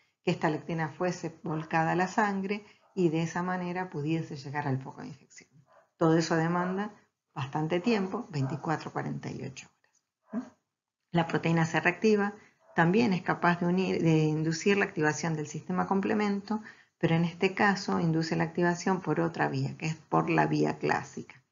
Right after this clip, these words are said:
¿Mm? Aunque la, la activación del complemento por proteína C reactiva no logra, eh, concluir hacia su, hasta su fase final,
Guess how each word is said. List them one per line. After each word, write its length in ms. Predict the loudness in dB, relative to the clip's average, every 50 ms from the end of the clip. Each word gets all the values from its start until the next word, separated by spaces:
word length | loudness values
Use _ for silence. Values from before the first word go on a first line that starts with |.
| _ _ -6
¿Mm? 120 | -4 -4 -4 -6 -12 -20 -20 -20 -20 -4
Aunque 500 | 0 2 2 2 2 0 0 -2 -2 -2 -2 -6 -14 -20 -20 _ _ _
la, 1200 | 0 2 2 2 2 2 0 0 -2 -2 -2 -2 -2 -2 -4 -4 -4 -6 -6 -6 -6 -6 -6 -8 -10 -12 _ _ _ _ _
la 120 | 0 0
activación 600 | 0 0 0 0 0 0 2 2 4 4 4 4
del 120 | 2 0 0
complemento 760 | -2 -2 -2 0 0 2 4 4 4 2 0 -2 -4 -6 -6
por 140 | -6 -10 -6
proteína 460 | -6 -6 -4 -2 0 2 2 2 0
C 140 | 0 0 0
reactiva 640 | 0 -2 0 0 0 2 2 4 2 2 0 -2 -6 -12 -20 _ _ _ _ 2
no 300 | 4 6 6 6 6 6
logra, 840 | 6 6 4 4 4 4 2 2 2 2 4 4 4 2 2 -2 -6 -12 -8 -4
eh, 220 | -4 -2 -2 -2
concluir 720 | 0 0 0 0 0 -2 -2 0 2 2 2 0 0 -2 -4 -2
hacia 320 | -2 0 0 0 -2 -4 -4
su, 140 | -4 -4 -4
hasta 300 | -2 -2 -2 0 0 0
su 160 | 0 0 -4 -6
fase 380 | -4 -4 -4 -4 -4 -6 -10
final, 400 | -8 -6 -6 -4 -4 -6 -8 -12